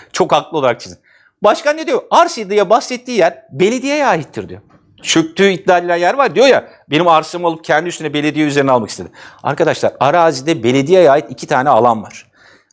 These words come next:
Ve bu herif inşaatı birleştirmek için o iki alanı da almak istiyor. Ve kendi üzerine geçirmek istiyor. Bakar mısınız ya? Cürete bakar mısınız? Ve diyor ki biz oraları vermedik ona. Orası kamu arazisi, belediyenin arazisi. Biz ona vermediğimiz için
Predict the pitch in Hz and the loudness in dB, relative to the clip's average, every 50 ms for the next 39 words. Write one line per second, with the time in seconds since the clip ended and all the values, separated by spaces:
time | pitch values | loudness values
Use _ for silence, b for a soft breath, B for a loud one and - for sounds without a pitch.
0 | - 139 196 196 214 214 160 170 170 - 147 160 156 - - 170 160 160 156 131 | -2 0 2 4 4 4 4 4 2 0 -2 -2 0 2 2 2 2 2 -2 -4
1 | 131 139 139 151 156 - - 190 185 208 190 - - - 185 185 156 151 160 165 | -4 -2 0 0 0 0 -2 -2 0 0 -2 -2 -2 -2 0 2 4 4 2 2
2 | - 202 175 156 165 170 170 151 139 123 117 107 101 - - - - - 110 - | 2 4 4 4 4 2 2 2 2 2 0 -2 -6 -10 -12 -14 -14 -16 -18 -20
3 | _ _ b b b b b b b b 185 247 240 - 160 170 180 208 240 240 | _ _ b b b b b b b b 0 0 0 0 -2 -2 0 -2 -2 -2
4 | 190 196 185 175 151 131 127 - - 117 107 104 - - - - - 73 - - | 0 0 0 0 -2 -4 -4 -6 -6 -8 -8 -8 -8 -10 -12 -14 -16 -20 -20 -20
5 | _ _ _ _ _ _ _ _ _ _ _ _ _ _ _ _ _ - 175 - | _ _ _ _ _ _ _ _ _ _ _ _ _ _ _ _ _ -4 -4 -2
6 | - 226 254 262 233 240 - - 185 165 151 151 151 151 165 180 _ _ _ _ | -2 -2 -2 -2 -2 -2 -4 -4 -6 -8 -10 -10 -14 -14 -16 -18 _ _ _ _
7 | _ _ _ _ _ _ _ _ _ 131 139 190 208 233 233 247 226 220 214 - | _ _ _ _ _ _ _ _ _ -2 2 4 4 4 4 4 2 2 0 0
8 | 277 285 285 254 214 - 151 123 - b b b b b b b b b b b | 0 0 0 0 -4 -6 -8 -10 -12 b b b b b b b b b b b
9 | b b _ - 165 196 233 294 - - 226 233 233 254 254 254 240 247 220 226 | b b _ -2 0 2 2 2 2 2 0 0 0 2 2 2 2 2 2 2
10 | 247 311 320 311 - - - 170 131 110 107 - _ _ _ _ - 175 214 247 | 2 0 -2 -4 -8 -8 -10 -10 -10 -10 -12 -18 _ _ _ _ 0 0 2 0
11 | - - - 175 208 247 311 311 277 247 202 180 - - 156 143 165 185 208 190 | 0 -2 -2 -2 0 2 4 4 4 4 4 2 0 -4 -6 -4 -2 0 0 0
12 | 220 254 294 311 285 240 240 196 185 - - 320 320 320 B B B B - 170 | 0 0 2 2 4 4 4 2 0 -2 -6 -8 -8 -10 B B B B -6 -2
13 | 214 220 269 269 254 214 214 233 302 339 311 277 220 240 233 233 214 226 220 - | 0 2 4 4 4 4 2 2 0 0 -2 -4 -4 -4 -2 -4 -4 -4 -4 -4
14 | 339 311 B B | -4 -4 B B